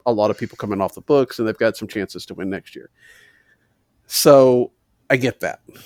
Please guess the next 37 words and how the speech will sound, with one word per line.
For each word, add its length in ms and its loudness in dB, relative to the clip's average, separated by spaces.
Uh, 280 -2
and 120 2
I, 200 -2
I 120 2
don't 220 2
argue 420 4
with 240 -8
that. 300 -4
But 400 2
the 60 2
problem 480 4
is, 680 -2
you 160 -4
know, 140 -2
they 160 -2
haven't 500 -2
been 180 0
a, 140 2
you 120 -4
know, 140 -4
this 160 -8
is 160 -10
a, 280 -6
another 300 2
year. 240 2
I 40 4
mean, 540 -4
I 60 2
guess 220 4
it 40 -4
depends 260 2
on 80 -4
what 160 -4
you 60 -10
believe 280 -6
about 220 -8
nineteen, 520 -12